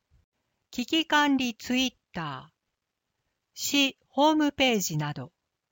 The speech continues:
市ホームページ緊急情報メールの登録へリンクする二次元コードがあります。問い合わせ、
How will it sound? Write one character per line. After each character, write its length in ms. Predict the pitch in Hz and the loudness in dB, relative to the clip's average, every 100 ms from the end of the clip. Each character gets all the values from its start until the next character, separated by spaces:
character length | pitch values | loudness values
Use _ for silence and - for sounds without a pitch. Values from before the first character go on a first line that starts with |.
| _ _ _ _ _ _ _ _ _ _ _ | _ _ _ _ _ _ _ _ _ _ _
市 420 | - - 294 285 - _ | -10 -2 0 0 -4 _
ホ 180 | 277 320 | 2 4
ー 40 | |
ム 160 | 311 294 | 4 2
ペ 240 | 277 240 | 2 2
ー 40 | 180 | 0
ジ 280 | 156 151 - _ | -6 -10 -14 _
緊 280 | - 285 339 | -2 0 0
急 320 | - 302 294 | 2 2 2
情 280 | 269 262 277 | 2 4 4
報 320 | - 269 262 254 | 2 2 4 4
メ 220 | 247 240 | 2 2
ー 40 | |
ル 120 | 190 | 0
の 180 | 151 151 - | -2 -4 -4
登 300 | 214 214 196 | -2 0 0
録 400 | 180 - 156 - _ _ | -4 -8 -12 -12 _ _
へ 240 | 240 240 - | -2 -2 -2
リ 180 | 269 269 | -2 0
ン 60 | 240 | 0
ク 140 | 185 | -4
す 200 | - 160 | -6 -6
る 240 | 147 - - | -6 -10 -4
二 200 | 180 202 | 2 4
次 140 | 202 262 | 2 0
元 260 | 269 247 | 0 0
コ 220 | - 233 226 | 0 -2 0
ー 40 | |
ド 120 | 180 | -2
が 120 | 143 | -4
あ 80 | 139 | -4
り 140 | 139 131 | -6 -8
ま 180 | 131 | -8
す。 320 | 139 - - - _ _ _ _ _ _ _ _ _ _ _ _ _ _ _ _ - | -8 -8 -10 -14 _ _ _ _ _ _ _ _ _ _ _ _ _ _ _ _ 0
問 260 | 311 330 | 2 4
い 60 | 302 | 2
合 80 | 285 | 2
わ 160 | 262 | 0
せ、 340 | - 220 214 | -2 -2 -2